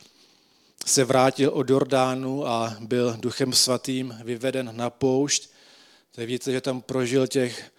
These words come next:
čtyřicet dní, kdy nejedl, hladověl a ďábel ho pokoušel. A Ježíš tam prožil tři takové oblasti pokušení. Ta první oblast se týkala,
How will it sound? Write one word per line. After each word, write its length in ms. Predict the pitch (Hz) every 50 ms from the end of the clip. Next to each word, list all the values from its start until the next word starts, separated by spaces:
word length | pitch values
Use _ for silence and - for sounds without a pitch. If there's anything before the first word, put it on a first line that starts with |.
| _ - - - - -
čtyřicet 580 | - - - - 135 127 127 139 - - 156 139
dní, 300 | - 143 139 139 139 131
kdy 280 | 127 127 117 110 107 107
nejedl, 500 | 123 120 127 131 131 135 127 131 135 117
hladověl 640 | 113 120 120 120 123 131 127 117 120 120 120 - -
a 200 | 127 120 113 - _ -
ďábel 500 | 123 117 117 107 107 107 110 120 110 107
ho 100 | 107 104
pokoušel. 760 | - - 107 - - 117 110 107 104 - - 101 101 101 104 104 _ _ _ _ _ _ _ _ _ _ _ _ _ _ _ _ _ _ _ _ _ _ _ _ _ _ _ _ _ _ _ _ _ _ _ _ _ _ _ _ _ _ _ _ _ - - - - - - _ -
A 320 | 113 120 120 123 123 127
Ježíš 300 | 127 143 135 131 139 147
tam 220 | - 160 151 151 143
prožil 520 | - 147 147 139 131 - 160 160 156 160
tři 280 | 156 - - - 160 151
takové 420 | - 143 131 - 147 147 143 156
oblasti 720 | - 180 147 127 139 147 143 135 - - - 147 147 139 135 - -
pokušení. 680 | 139 123 - - 143 151 - - 123 110 107 101 95 - _ _ _ _ _ _ _ _ _ _ _ _ _ _ _ _ _ _ _ _ _ _ _ _ - - - - _ _ _ _ _ _ _ _ _ _ _
Ta 140 | - 120 110
první 400 | - 131 131 123 131 135 143 185
oblast 440 | 165 147 131 120 139 135 135 -
se 100 | - 143
týkala, 460 | 127 - 131 127 - - 139 131 135